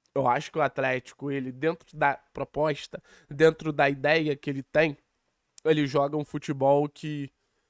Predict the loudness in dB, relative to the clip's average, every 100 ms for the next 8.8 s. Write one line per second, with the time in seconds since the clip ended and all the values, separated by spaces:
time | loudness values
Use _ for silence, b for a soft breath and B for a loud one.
0 | _ _ _ _ _ _ _ _ _ _
1 | _ _ _ _ -2 2 2 2 0 -2
2 | 0 0 0 -2 -2 -2 0 0 -2 -2
3 | -2 2 2 2 -2 _ _ _ _ _
4 | _ _ -20 -20 _ 2 2 -2 -6 -4
5 | -6 -10 _ _ _ _ _ _ 0 2
6 | -4 -8 -8 -10 b b b -4 0 0
7 | -2 -2 0 0 0 -2 -8 -6 -4 -4
8 | -4 -8 -6 0 4 4 2